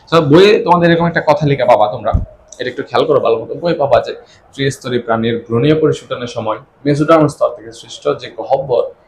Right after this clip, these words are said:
পেরিটোনিয়াম নামক পর্দা দিয়ে আবৃত থাকে, তাকে বলা হয় সিলম। বহুত লম্বা কথা, অনেকগুলো নতুন নতুন ওয়ার্ড।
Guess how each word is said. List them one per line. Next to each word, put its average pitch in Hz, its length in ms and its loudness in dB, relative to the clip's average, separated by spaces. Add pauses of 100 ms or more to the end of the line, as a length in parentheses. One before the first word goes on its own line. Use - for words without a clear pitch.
(280)
পেরিটোনিয়াম 180 460 4
নামক 175 320 -2 (220)
পর্দা 170 260 0
দিয়ে 147 380 0 (100)
আবৃত 165 300 0
থাকে, 139 260 -2
তাকে 147 220 -2
বলা 127 160 2
হয় 110 60 0
সিলম। 113 280 -8 (680)
বহুত 143 180 4
লম্বা 143 240 6
কথা, 127 380 -4 (340)
অনেকগুলো 151 340 2
নতুন 143 320 2
নতুন 139 220 -2
ওয়ার্ড। 113 280 2